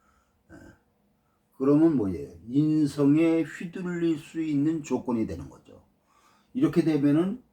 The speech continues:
매금적 성향이 강해진다 이거죠. 매금적 성향이.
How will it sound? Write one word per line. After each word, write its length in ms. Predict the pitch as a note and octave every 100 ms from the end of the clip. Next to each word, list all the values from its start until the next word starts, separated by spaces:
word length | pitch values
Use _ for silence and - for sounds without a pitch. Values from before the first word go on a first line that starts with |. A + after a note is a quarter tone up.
| _ _
매금적 960 | - A2 C3 C#3+ C#3+ C#3 C3+ C3+ C#3 C#3
성향이 540 | - C3 A2 A2+ D3+
강해진다 560 | E3 - E3+ - D3 - -
이거죠. 300 | - - _ _
매금적 680 | - - - F#2 - E2 -
성향이. 380 | - - -